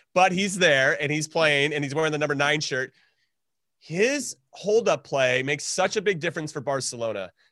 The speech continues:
And so his performance, if he gets the start, going up against two of the best center backs, pa-, well, best center back pairings in the world in, in Koundé and Diego Carlos, if he can have some good hold-up play and allow Messi to get the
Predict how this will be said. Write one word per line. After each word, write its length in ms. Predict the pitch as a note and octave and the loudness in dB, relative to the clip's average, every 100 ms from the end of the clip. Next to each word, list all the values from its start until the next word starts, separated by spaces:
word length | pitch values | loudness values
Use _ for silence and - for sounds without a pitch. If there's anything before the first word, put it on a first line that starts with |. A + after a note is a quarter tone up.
| _ | _
And 100 | B2+ | -8
so 160 | E3 | -6
his 300 | C#3 E3+ A3+ | -2 0 0
performance, 560 | - A3 G3+ E3+ D#3 F3 | 0 -4 -2 -2 -2 -6
if 160 | E3+ F#3 | -8 -8
he 80 | G3 | -4
gets 240 | F#3+ - | -4 -4
the 100 | E3 | -6
start, 420 | C3+ - C#3+ A#2+ - _ _ _ _ _ _ B2+ | -6 -2 0 0 -4 _ _ _ _ _ _ 0
going 180 | D#3+ | 0
up 80 | F#3 | 0
against 260 | E3+ E3+ - | -2 -2 -2
two 60 | |
of 60 | F3+ | -4
the 60 | E3 | 0
best 200 | E3+ - | -2 0
center 200 | E3+ E3 | -2 2
backs, 500 | D#3 C#3 - - - _ _ _ - | 2 2 -2 -8 -10 _ _ _ -10
pa-, 100 | F3 | -6
well, 140 | F3+ G3 | -2 -2
best 200 | D#3+ - | -2 -2
center 140 | E3 | -2
back 200 | D3+ C#3+ | 0 -2
pairings 380 | D3+ D3 C#3+ C#3 | -2 -2 -2 -6
in 60 | |
the 80 | C3 | -8
world 320 | B2 D3 C3 | -4 -2 -2
in, 100 | B2 A#2+ | -6 -8
in 140 | C3 A#2+ | -10 -10
Koundé 400 | - D#3 C#3+ C#3 | -10 -10 -6 -6
and 100 | A#2+ | -4
Diego 220 | C3 A#2 | -8 -8
Carlos, 560 | - D3+ C#3+ A2+ A2 - _ _ _ _ _ _ - | -6 -4 -4 -6 -8 -14 _ _ _ _ _ _ 0
if 200 | G3+ G3+ | 0 0
he 80 | |
can 140 | B3 A#3 | -4 -2
have 200 | G#3+ G3 | -2 -2
some 120 | G3 | -6
good 160 | D#3+ E3+ | -4 -2
hold-up 320 | F3 F3+ E3 | -2 -2 -4
play 180 | C3 B2+ | -4 -2
and 80 | |
allow 480 | B2+ C3 C3 D3+ F#3+ | -2 -4 0 2 2
Messi 360 | G3 F3 - E3 | 0 -4 -6 -10
to 80 | C3+ | -8
get 200 | D#3 | -10
the 120 | - | -10